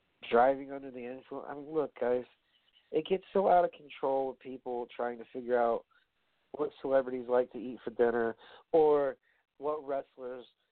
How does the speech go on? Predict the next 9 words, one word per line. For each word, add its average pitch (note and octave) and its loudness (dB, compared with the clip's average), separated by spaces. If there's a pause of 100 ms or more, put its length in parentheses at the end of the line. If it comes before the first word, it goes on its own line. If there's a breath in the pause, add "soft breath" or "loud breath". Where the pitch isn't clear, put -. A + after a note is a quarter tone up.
(560)
are C#3 -6
in D3 -16
the C#3 -16 (160)
hotel C#3 -2
and B2 -14
you A#2 -18
go C3 -6
to C3 -10
their, A#2+ -8